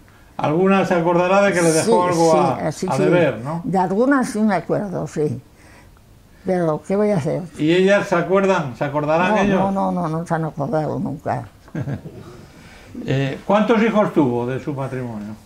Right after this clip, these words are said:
Speaker 2: Yo, diez.
Speaker 1: Diez.
Speaker 2: Uno se me murió.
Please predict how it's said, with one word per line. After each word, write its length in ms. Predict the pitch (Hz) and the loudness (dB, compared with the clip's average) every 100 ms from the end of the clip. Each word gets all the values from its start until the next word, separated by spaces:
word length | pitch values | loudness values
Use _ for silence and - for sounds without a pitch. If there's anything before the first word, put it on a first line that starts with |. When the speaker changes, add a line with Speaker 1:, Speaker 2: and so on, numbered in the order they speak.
| - | -8
Speaker 2:
Yo, 420 | 160 139 180 226 226 | -4 -2 0 0 0
diez. 720 | 160 175 208 202 147 - - | -4 -2 0 0 -4 -12 -16
Speaker 1:
Diez. 340 | 117 117 127 104 - - - - - - | -12 -8 -6 -8 -16 -20 -20 -20 -18 -6
Speaker 2:
Uno 280 | 175 214 | -2 -2
se 120 | - 175 | -2 -4
me 140 | 170 | -4
murió. 400 | 160 147 151 | -4 -6 -8